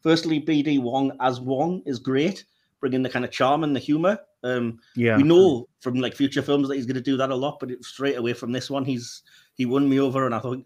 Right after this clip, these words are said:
Speaker 1: think I absolutely just was like, "This character's really good." And it's a character that had the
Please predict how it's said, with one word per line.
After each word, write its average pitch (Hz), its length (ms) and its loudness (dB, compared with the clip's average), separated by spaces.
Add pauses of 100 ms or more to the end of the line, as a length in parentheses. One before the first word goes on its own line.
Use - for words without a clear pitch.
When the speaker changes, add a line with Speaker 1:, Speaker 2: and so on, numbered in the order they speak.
Speaker 1:
think 127 160 -6
I 120 80 -2
absolutely 113 300 -4
just 113 180 -10
was 104 140 -8
like, 95 160 -6
"This 117 160 -8
character's 95 460 -6
really 98 280 -8
good." 107 240 -6 (380)
And 135 140 0
it's 139 100 -8
a - 40 -16
character 131 260 0
that 117 120 -6
had 123 140 0
the - 100 -8